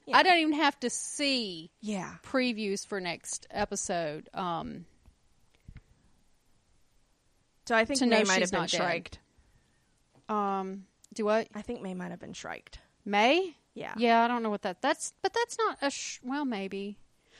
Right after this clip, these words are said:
Speaker 2: Because, I don't know, the symptoms
Speaker 1: We don't know what
Speaker 2: don't
Speaker 1: degree of control she has over letting them be themselves.
Speaker 2: I think Izel, I think Izel got,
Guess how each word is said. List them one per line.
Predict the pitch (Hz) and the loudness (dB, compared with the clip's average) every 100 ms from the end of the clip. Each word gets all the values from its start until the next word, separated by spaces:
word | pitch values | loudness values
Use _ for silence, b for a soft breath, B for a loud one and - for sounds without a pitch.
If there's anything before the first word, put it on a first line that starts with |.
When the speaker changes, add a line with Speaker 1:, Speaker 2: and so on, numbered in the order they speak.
| b | b
Speaker 2:
Because, | 311 311 - 247 B B B _ - | -6 -4 -6 -8 B B B _ -2
I | 320 | 2
don't | 330 | 2
know, | 269 269 | 4 2
the | 240 | 0
symptoms | - 381 427 359 254 | -2 -2 -2 -2 0
Speaker 1:
We | 269 | 2
don't | 359 381 | 4 6
know | 269 311 | 8 8
what | 277 294 | 6 4
Speaker 2:
don't | 247 | 2
Speaker 1:
degree | 262 247 247 | -4 -4 0
of | 240 - | 0 -2
control | 233 - 233 220 | -8 -4 0 0
she | 220 - 220 | -2 -6 -2
has | 208 208 202 - | 0 0 0 -4
over | 202 190 | -4 -2
letting | 185 185 185 185 | 0 -2 -2 -6
them | 185 180 180 | -4 -4 -6
be | 185 | -6
themselves. | 180 170 170 175 175 185 202 220 - | -6 -8 -8 -4 -2 -2 -6 -6 -4
Speaker 2:
I | |
think | 262 330 | 0 2
Izel, | 262 220 - 208 | 4 2 2 2
I | 208 | 2
think | 262 254 | -2 0
Izel | 220 208 214 240 | 0 2 0 0
got, | 185 | -4